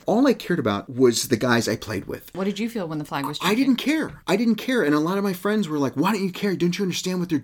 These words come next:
Speaker 1: doing? Blah, blah, blah."
Speaker 2: It's so easy for our identities to get tied up in anyone that we perceive as successful or powerful or triumphant.
Speaker 1: Mm-hmm.
Speaker 2: And then we become confused about what's us and what's them.
Speaker 1: Right.
Speaker 2: And we have this, like, melding of our identities.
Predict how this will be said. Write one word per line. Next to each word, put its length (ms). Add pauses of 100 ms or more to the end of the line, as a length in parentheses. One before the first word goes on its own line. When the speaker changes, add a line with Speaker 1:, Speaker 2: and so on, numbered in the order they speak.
Speaker 1:
doing? 180
Blah, 100
blah, 80
blah." 180
Speaker 2:
It's 160
so 240
easy 260
for 220
our 160
identities 520
to 80
get 200
tied 560
up 300
in 500
anyone 520
that 300
we 480
perceive 520
as 100
successful 640
or 120
powerful 600
or 120
triumphant. 760
Speaker 1:
Mm-hmm. 280
Speaker 2:
And 160
then 400
we 240
become 340
confused 580
about 240
what's 260
us 460
and 160
what's 220
them. 340 (120)
Speaker 1:
Right. 160
Speaker 2:
And 80
we 80
have 140
this, 160
like, 140
melding 680
of 120
our 100
identities. 580